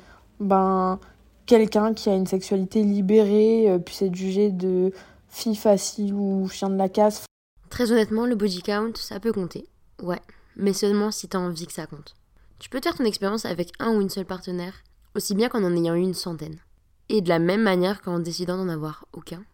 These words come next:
Speaker 2: C'est carrément ok de pas avoir envie de partager cette information avec ton nouveau date,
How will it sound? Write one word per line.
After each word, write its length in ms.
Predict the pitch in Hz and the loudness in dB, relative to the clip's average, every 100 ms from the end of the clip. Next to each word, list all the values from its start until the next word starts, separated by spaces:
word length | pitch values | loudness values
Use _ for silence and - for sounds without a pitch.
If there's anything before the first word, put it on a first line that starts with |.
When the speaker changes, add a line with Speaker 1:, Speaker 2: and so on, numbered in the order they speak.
| - - | -20 -20
Speaker 2:
C'est 140 | - 202 | -8 0
carrément 320 | 214 226 226 | 2 4 2
ok 180 | 220 294 | 2 2
de 100 | 214 | 0
pas 180 | - 208 | 0 -2
avoir 140 | 214 | 0
envie 100 | 208 | -2
de 60 | 185 | -4
partager 340 | 190 180 175 | -6 -6 -6
cette 140 | 185 180 | -8 -10
information 420 | 165 165 165 202 | -8 -8 -8 -8
avec 140 | 185 | -10
ton 100 | 180 | -8
nouveau 220 | 165 160 | -8 -8
date, 340 | 160 160 170 | -8 -10 -10